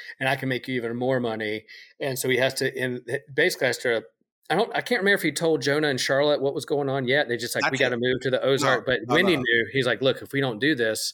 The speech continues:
Speaker 2: Right.
Speaker 1: uh, we're all gonna die." And it's
Speaker 2: So,
Speaker 1: the
Speaker 2: so, so we
Speaker 1: Mexican
Speaker 2: didn't
Speaker 1: drug cartel who's
Speaker 2: Right, right,
Speaker 1: gonna
Speaker 2: right.
Speaker 1: come
Speaker 2: So,
Speaker 1: after us.
Speaker 2: so we're, we're thinking that Marty is just a regular guy, and then here's Dale from the cartel, and we like, "Wait, how did,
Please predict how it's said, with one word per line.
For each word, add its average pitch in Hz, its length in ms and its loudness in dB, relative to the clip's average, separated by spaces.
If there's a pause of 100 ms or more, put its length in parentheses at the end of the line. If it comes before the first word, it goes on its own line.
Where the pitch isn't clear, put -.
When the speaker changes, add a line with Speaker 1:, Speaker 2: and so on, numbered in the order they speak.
(120)
Speaker 2:
Right. 104 200 0
Speaker 1:
uh, 110 240 -2
we're 127 160 0
all 123 140 2
gonna 123 200 0
die." 95 360 -6 (140)
And 120 100 -2
it's 113 160 0
Speaker 2:
So, 147 140 2
Speaker 1:
the 113 140 -2
Speaker 2:
so, 147 240 0
so 156 240 4
we - 80 6
Speaker 1:
Mexican 233 240 2
Speaker 2:
didn't 160 120 4
Speaker 1:
drug 139 280 4
cartel 127 580 2
who's 120 160 0
Speaker 2:
Right, 220 60 2
right, 233 80 4
Speaker 1:
gonna 220 100 4
Speaker 2:
right. 165 100 2
Speaker 1:
come 143 120 0
Speaker 2:
So, 139 40 4
Speaker 1:
after 120 300 0
us. 92 100 -10
Speaker 2:
so 180 120 4
we're, 254 260 2
we're 269 160 2
thinking 214 460 0
that 156 120 4
Marty 180 560 2
is 131 500 2
just 123 220 0
a 107 80 -6
regular 127 380 0
guy, 107 760 -2 (420)
and 113 160 -6
then 113 160 -2
here's 131 380 -2
Dale 113 880 -2
from 110 240 -6
the 117 60 -8
cartel, 123 800 -2
and 117 140 -4
we 131 140 -4
like, 120 240 -2
"Wait, 101 340 -4
how 120 200 -4
did, 131 100 -10